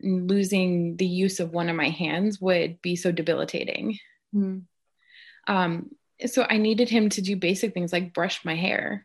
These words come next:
Speaker 1: and help me pull up my pants 'cause I couldn't do that with one hand.
Speaker 2: Yeah.
Speaker 1: Um, so as much as I wanted him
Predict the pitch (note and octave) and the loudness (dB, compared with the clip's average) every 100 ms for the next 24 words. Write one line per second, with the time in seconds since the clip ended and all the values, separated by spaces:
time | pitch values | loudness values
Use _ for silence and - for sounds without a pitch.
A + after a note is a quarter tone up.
0 | - F#3+ F3+ F#3 F3+ F#3+ F#3+ F#3+ E3 E3+ | -6 -4 -4 -4 -2 -2 -2 -2 0 -2
1 | - G#3 G#3 F#3+ - F3 F3+ F3+ F#3+ F#3 | -4 -4 -4 -4 -6 -4 -4 -4 -4 -4
2 | F3+ G#3 G#3 E3 - - F#3 F3+ - G3+ | -4 -4 -4 -8 -10 -8 -6 -6 -6 -10
3 | - - _ - F#3+ F3+ F#3 _ _ _ | -12 -18 _ -16 -12 -12 -16 _ _ _
4 | _ _ _ _ _ G#3+ G#3+ G#3 - - | _ _ _ _ _ -4 -2 -2 -6 -8
5 | G#3 _ _ _ _ _ _ _ - A3+ | -12 _ _ _ _ _ _ _ -8 4
6 | B3 A3+ A3+ A#3+ A#3+ G#3 F#3+ G3 A3+ A3+ | 6 6 4 4 4 4 4 4 4 4
7 | A3+ G#3 G3+ F#3+ | 2 6 4 2